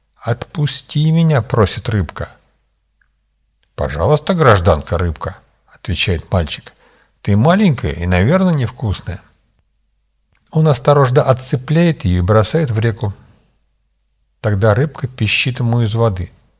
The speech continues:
«Оглянись, погляди, что у тебя лежит на берегу». Мальчик смотрит на береговой песок, а там лежит красная бумажка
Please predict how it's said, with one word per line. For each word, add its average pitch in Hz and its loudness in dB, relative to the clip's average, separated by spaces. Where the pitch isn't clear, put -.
«Оглянись, 151 0
погляди, 131 0
что 190 -2
у 185 2
тебя 180 0
лежит 160 -2
на 156 2
берегу». 143 -2
Мальчик 98 0
смотрит 98 0
на 92 2
береговой 98 2
песок, - -2
а 80 -8
там 104 2
лежит 92 0
красная 95 0
бумажка 117 -2